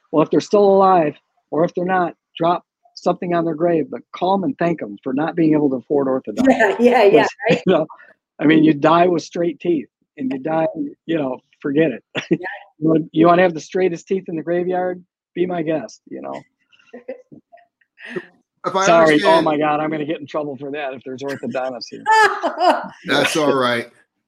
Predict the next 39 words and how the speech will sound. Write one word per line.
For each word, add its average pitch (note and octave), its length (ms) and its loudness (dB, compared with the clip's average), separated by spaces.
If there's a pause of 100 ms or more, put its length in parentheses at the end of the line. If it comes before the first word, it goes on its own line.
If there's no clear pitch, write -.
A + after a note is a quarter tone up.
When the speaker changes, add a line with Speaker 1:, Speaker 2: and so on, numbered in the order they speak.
(140)
Speaker 1:
Yeah. B2+ 140 -10
Speaker 3:
We're C3+ 220 -4
here D3 120 -2
to C#3+ 60 -2
ruffle C3+ 360 -4
some B2 220 -6
feathers B2+ 420 -4
in B2 60 -2
a A#2+ 60 -2
loving A#2 460 -4
way. A2 320 -2 (440)
Speaker 1:
Yeah. F#3+ 240 -10
Speaker 2:
<laughs> - 60 -20 (600)
Speaker 1:
Not, F3 320 2
not, F#3 280 0 (100)
not, F#3 320 -2 (180)
uh, D#3+ 280 -8
comfort F3+ 320 -10
the E3+ 100 -4
afflicted, D3+ 580 -6
but C#3+ 180 -8
to D3 140 -2
afflict D#3 340 -2
the C#3 80 -6
comfortable. G#2+ 640 -8 (100)
That, C3 120 -4
Speaker 2:
Yeah. - 120 -12
Speaker 1:
that's C#3+ 260 -6 (100)
one C#3 260 -4
thing C#3 160 -2
I B2+ 240 -2 (120)
Speaker 3:
<laughs> - 140 -20
That's, C#3+ 340 -4 (340)
there D3 260 -2
you E3+ 140 -4
go. D#3+ 200 -2
There's D3 240 -2
growth. D#3 500 -6
Speaker 1:
Yeah, B2 220 -8